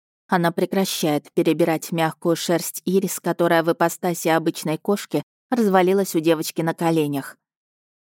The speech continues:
«Наверное, буду», бормочет Фелли. «Мы ведь теперь долго не увидимся, да?» Конечно, она любит Альрика.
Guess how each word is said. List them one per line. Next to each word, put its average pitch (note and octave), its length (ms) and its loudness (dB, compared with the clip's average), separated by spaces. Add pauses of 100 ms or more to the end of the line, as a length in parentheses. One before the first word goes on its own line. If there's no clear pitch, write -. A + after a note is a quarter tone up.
(120)
«Наверное, B3+ 640 4
буду», A#3+ 440 2 (260)
бормочет F3+ 520 0
Фелли. E3 480 0 (380)
«Мы C#4+ 140 2
ведь C4+ 220 0
теперь C4 340 0
долго C4+ 340 2
не G#3+ 160 4
увидимся, G#3+ 640 2
да?» B3+ 220 2 (840)
Конечно, F3+ 560 0
она F#3 180 2
любит F#3+ 360 0
Альрика. E3 560 0